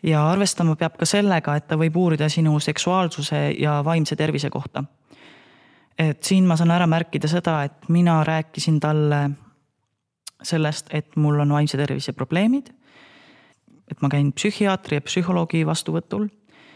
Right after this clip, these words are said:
ja saan abi. Ja, ja nagu ma tahan siin ära märkida selle, et enamasti, kui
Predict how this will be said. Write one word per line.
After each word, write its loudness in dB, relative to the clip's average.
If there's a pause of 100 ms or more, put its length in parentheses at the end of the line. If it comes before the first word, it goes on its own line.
(460)
ja 0
saan 2
abi. 0 (960)
Ja, 0 (320)
ja 4
nagu 0
ma 4
tahan 4
siin 4
ära 4
märkida 0
selle, 2
et -2
enamasti, 2
kui 0